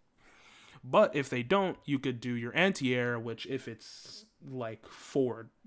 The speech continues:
forward punch, you just, since that punch is above in priority, uh,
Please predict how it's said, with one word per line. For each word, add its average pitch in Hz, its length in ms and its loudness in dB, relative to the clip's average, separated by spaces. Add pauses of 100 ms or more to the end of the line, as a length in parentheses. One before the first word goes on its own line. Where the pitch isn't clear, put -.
(340)
forward 113 400 2
punch, 175 480 0 (1080)
you 139 240 -2
just, - 380 -4 (580)
since - 420 2
that 135 280 -4
punch 214 420 2
is 135 160 -2
above 127 440 -2
in 139 160 0
priority, 120 680 0 (640)
uh, 117 540 -6